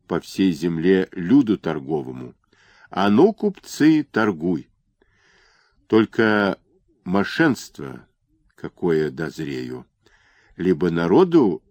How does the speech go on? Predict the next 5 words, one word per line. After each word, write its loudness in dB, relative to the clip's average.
обиждение, -6
голова -2
с -12
плеч -6
летит». -10